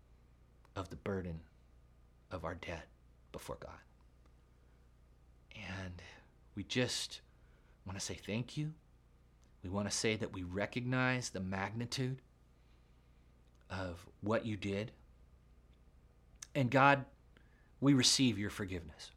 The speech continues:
We receive Jesus afresh.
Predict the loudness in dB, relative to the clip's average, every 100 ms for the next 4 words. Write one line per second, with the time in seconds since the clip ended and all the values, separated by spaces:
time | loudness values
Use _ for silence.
0 | -20 -20 -20 -20 -20 -20 -20 -20 -6 -2
1 | 4 6 6 6 6 4 4 4 4 2
2 | 0 2 4 4 2 -2 -6